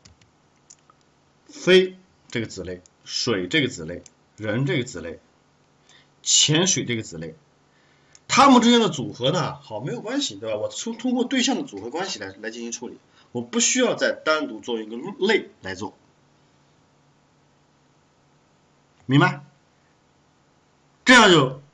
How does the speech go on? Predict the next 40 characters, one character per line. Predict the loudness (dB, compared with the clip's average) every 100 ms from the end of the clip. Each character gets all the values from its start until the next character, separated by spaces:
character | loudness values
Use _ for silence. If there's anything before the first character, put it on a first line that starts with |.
| _
避 | 4 4
免 | 4 0
了 | -4
我 | -2
类 | 0 0
型 | -2
的 |
扩 | -6 -6
张 | -4 -6
了 |
嘛， | -12 -20 -20 _
类 | 0 0
型 | 0
的 | -4
膨 | -8
胀 | -8 -10
了。 | -12 -20 _ _ _ _ _ _ _ -4
就 | 0 4
这 | 4
样 | 2
四 | 0 -4
个 | -4
基 | -4 -6
本 | -6
的 | -8
类， | -10 -10
通 | -6
过 | -4
对 | -4
象 | -4 -8
组 | -12
合 | -8
关 | -6 -6
系 |
呢 | -10 -12
来 | -14
组 | -14 -16
合 | -10
起 | -10
来。 | -12